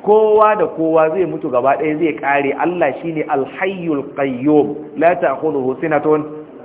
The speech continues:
wala nawm. Ana fahimta? A don haka in an ce ma ba za a yi addinin ba, subhanahu wa ta'ala zai zo da wasu mutane waɗanda yake suna da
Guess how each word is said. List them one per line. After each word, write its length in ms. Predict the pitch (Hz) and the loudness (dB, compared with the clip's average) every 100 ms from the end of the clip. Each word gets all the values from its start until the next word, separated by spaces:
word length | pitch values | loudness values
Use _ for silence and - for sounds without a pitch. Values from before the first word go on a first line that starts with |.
| - - | -16 0
wala 240 | 135 123 | 2 2
nawm. 160 | 117 98 - - - 143 - - _ - - - - - - | 0 -6 -12 -20 -20 -20 -20 -20 _ -20 -20 -20 -20 -16 -2
Ana 220 | 180 190 | 0 2
fahimta? 400 | 160 202 233 185 - - - - - | 2 2 2 0 -4 -14 -18 -20 -2
A 120 | 151 | 0
don 180 | 156 202 | 2 2
haka 240 | 220 220 - | 2 0 -4
in 220 | 190 208 | -6 -4
an 200 | 202 202 202 | -4 -4 -4
ce 120 | 214 170 | -2 2
ma 200 | 175 185 | 2 2
ba 160 | 156 | 2
za 140 | 160 180 | 2 2
a 80 | 175 | 2
yi 80 | |
addinin 640 | 175 147 156 180 175 151 139 | 0 -2 -4 -4 -4 -4 2
ba, 480 | 165 190 220 - - - | 4 2 -2 -12 -18 -6
subhanahu 600 | 156 151 - 185 185 165 170 | -4 -4 -2 -2 0 -2 0
wa 120 | 175 | -2
ta'ala 500 | 165 156 160 170 165 | -2 -4 -2 -2 -2
zai 140 | 180 156 | -2 -2
zo 120 | 175 | 0
da 80 | 160 | 0
wasu 180 | 165 170 | 0 -2
mutane 560 | 175 175 147 165 180 - - - | 0 0 2 0 -4 -10 -20 -2
waɗanda 320 | 127 190 180 160 | 0 2 0 -2
yake 160 | 180 165 | -4 -4
suna 180 | 185 | -4
da 100 | 175 | -2